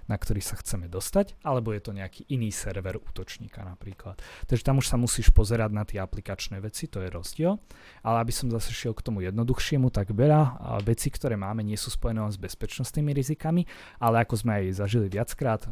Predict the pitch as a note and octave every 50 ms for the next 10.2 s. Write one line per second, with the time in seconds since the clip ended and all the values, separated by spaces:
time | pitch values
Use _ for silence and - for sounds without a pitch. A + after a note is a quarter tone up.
0 | - - G2 C3+ C3 - - B2+ G#2+ - - B2+ A#2+ A#2 A#2 A2+ G#2+ - - G#2+
1 | G2+ G2 G2 F#2 G#2 G2 - - G#2+ F#2+ G#2 G2 G2 - G#2+ - G#2 G#2 G2+ G2
2 | F#2+ - - - F#2+ F#2 F2+ F#2 F#2 - - G#2+ F#2+ F#2+ F#2 F#2+ G2 G#2+ A#2 G2+
3 | A#2+ C3 B2+ C3 B2+ - - A#2 - - A#2 G#2 A2 F#2 F2+ - - - B2 C#3
4 | C#3+ D#3+ E3 E3+ F3+ F3+ E3 - G#2+ G#2 A2 B2 C3+ C3 A#2 A2+ G2+ G#2+ A2 G2+
5 | F#2+ E2+ F2 F2+ F#2 - - G#2+ F#2 F#2 F#2 F#2 F2+ F#2+ G2+ - - - - -
6 | - - - - - - A2 - - - G#2+ G2 G2+ - - - G#2 - A#2 A#2+
7 | - - - E2+ - - G#2 A2+ - - - G#2+ G2 - - - - A2+ G2 G2
8 | F#2+ - - G2 F#2 - - - G#2+ - - - - G2 - - - A2 F#2 G2
9 | F#2+ - - G2 G2 F#2 F2+ F2+ - - G2 F#2 F#2 F2+ F#2+ G2 F2+ F2+ F2+ F2+
10 | F#2 F2 F2+